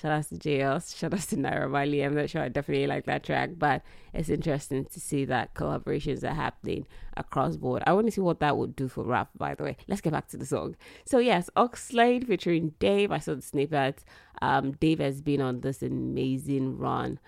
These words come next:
you know, recently. Split Decision with Central C, cannot get enough of it. Um, I think that this particular song, um, is Oxlade doing what he knows how to do best, which is crooning,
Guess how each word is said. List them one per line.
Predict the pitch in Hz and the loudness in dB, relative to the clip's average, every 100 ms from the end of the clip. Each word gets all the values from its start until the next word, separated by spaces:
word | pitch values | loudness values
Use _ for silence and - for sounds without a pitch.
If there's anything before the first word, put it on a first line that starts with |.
| - _ - | -20 _ -4
you | 139 | 0
know, | 131 | 0
recently. | 127 135 139 135 151 120 | 0 -2 -2 -4 -4 -8
Split | - 160 | -4 -4
Decision | 139 - 147 139 | -4 -6 -4 -4
with | 139 135 | -4 -4
Central | - 131 - 135 | -4 -4 -4 -6
C, | 131 - 135 131 - | -6 -4 -2 -2 -4
cannot | - 151 139 - | -4 -2 -4 -4
get | 147 - | -6 -4
enough | - 147 139 | -4 -4 -4
of | 131 | -2
it. | 175 185 - - - - - - | 0 0 -4 -16 -20 -20 -20 -2
Um, | 143 143 139 139 127 - _ _ _ _ _ _ - | 2 2 2 -2 -4 -10 _ _ _ _ _ _ -6
I | - | 0
think | 359 392 | 2 2
that | - 185 | 0 0
this | 165 | -4
particular | - 156 156 147 | -2 0 2 2
song, | 147 147 120 123 - - | 2 2 2 0 -4 -4
um, | - 117 117 113 - | 0 0 0 -4 -4
is | 135 156 - - | 0 0 -2 -4
Oxlade | 175 - 156 | -4 -2 -4
doing | 160 156 | 0 0
what | 143 127 | 0 0
he | |
knows | 139 - | -2 -2
how | 131 | -4
to | - | -4
do | 139 131 | -4 -2
best, | 131 117 151 - | 0 0 -2 -8
which | 135 | -8
is | 139 | -10
crooning, | - 143 147 127 110 160 | -4 -2 0 0 -2 -4